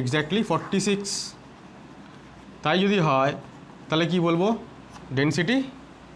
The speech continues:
কি বলবো? Density remains the same, ডেনসিটির কিন্তু কোনো change হবে না, ঠিক আছে? At the same time,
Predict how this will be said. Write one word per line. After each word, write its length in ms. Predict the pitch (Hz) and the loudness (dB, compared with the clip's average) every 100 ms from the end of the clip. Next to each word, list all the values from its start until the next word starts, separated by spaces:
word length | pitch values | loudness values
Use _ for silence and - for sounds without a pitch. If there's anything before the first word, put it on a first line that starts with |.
| - - - - - - - | -20 -20 -20 -20 -20 -20 -4
কি 100 | 165 | 0
বলবো? 260 | 147 117 113 - - - - - - - - - - | 2 2 -2 -8 -18 -18 -18 -20 -20 -20 -20 -16 -4
Density 360 | 127 139 151 160 135 | -2 0 0 2 4
remains 420 | 127 139 196 233 - - - - - - - - - - - - - - - 107 | 4 2 2 0 -4 -12 -16 -18 -20 -20 -20 -20 -20 -20 -20 -20 -18 -18 -12 -6
the 80 | 113 - | -6 0
same, 220 | 156 127 95 98 - - - - - - | 2 2 0 -8 -14 -16 -18 -18 -16 -6
ডেনসিটির 400 | 120 139 156 165 151 | 0 0 2 0 2
কিন্তু 180 | 151 147 | 0 0
কোনো 180 | 156 | 0
change 320 | 175 139 135 123 | 0 2 2 2
হবে 180 | 117 107 | 0 -2
না, 100 | 107 - - - - - - - - - | -6 -10 -16 -20 -20 -20 -20 -20 -18 -4
ঠিক 100 | 175 | 0
আছে? 160 | 160 127 - - - - - - - - | 0 -2 -8 -18 -20 -20 -20 -20 -14 -4
At 60 | 139 175 | 0 2
the 60 | 180 | 2
same 140 | 190 190 | 4 4
time, 200 | 143 143 | 4 2